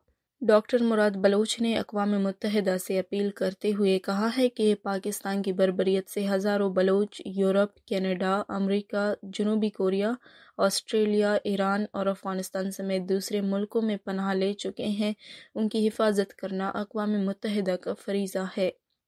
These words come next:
करीमा बलोच के कत्ल के रद्द अमल में आज़ादी पसंद रहनुमा डॉक्टर अल्लाह नज़र बलोच ने कहा है, "करीमा बलोच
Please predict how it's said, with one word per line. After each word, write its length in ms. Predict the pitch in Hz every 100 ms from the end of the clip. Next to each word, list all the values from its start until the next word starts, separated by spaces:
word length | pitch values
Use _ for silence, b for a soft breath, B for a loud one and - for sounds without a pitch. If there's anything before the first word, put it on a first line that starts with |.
| -
करीमा 340 | 214 233 247
बलोच 400 | 214 220 247 247
के 180 | - 226
कत्ल 360 | - 208 208
के 160 | 208 202
रद्द 240 | 196 185
अमल 300 | 196 196 208
में 200 | 214 220
आज़ादी 440 | 202 202 196 190 185
पसंद 400 | - 190 202 202
रहनुमा 420 | 208 208 202 190
डॉक्टर 380 | 185 190 - 202
अल्लाह 300 | 196 190 196
नज़र 320 | 196 190 196
बलोच 440 | 175 185 190 208 -
ने 120 | 190
कहा 280 | 185 190 202 240 -
है, 160 | 220
"करीमा 460 | 214 208 208 220 214
बलोच 460 | 180 190 196 214